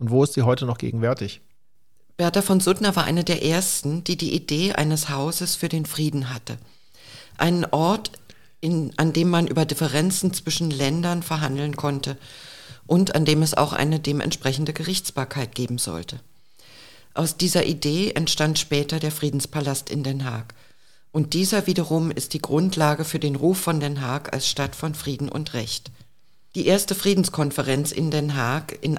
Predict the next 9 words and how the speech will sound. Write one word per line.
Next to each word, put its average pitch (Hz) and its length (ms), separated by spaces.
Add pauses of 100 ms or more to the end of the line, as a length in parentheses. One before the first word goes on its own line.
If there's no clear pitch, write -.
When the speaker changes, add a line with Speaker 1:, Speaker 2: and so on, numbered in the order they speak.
(120)
Speaker 2:
achtzehnhundertneunundneunzig 143 1500
war 156 160
eine 151 260
Initiative 156 800
von 139 240
Zar 139 240
Nikolaus 139 480
dem 156 160
Zweiten, 117 460